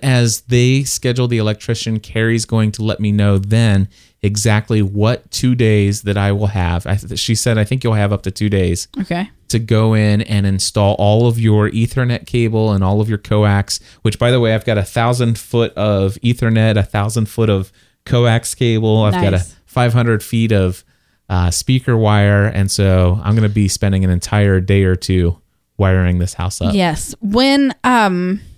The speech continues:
Speaker 2: when you went up there last night with your dad,
Speaker 1: Yes.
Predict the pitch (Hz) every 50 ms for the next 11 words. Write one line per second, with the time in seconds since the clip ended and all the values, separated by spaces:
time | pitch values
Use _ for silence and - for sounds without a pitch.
0 | _ _ _ _ _ _ _ _ _ _ _ _ _ - - _ - _ _ _
1 | _ _ _ _ _ _ _ 220 226 226 233 294 320 330 294 269 269 - 262 247
2 | 226 160 160 - - 226 202 196 214 233 - 202 - - 208 196 185 175 185 214
3 | 247 247 - - _ _ _ _ _ _ _ _ _ - 113 117 131 113 107 -
4 | - - -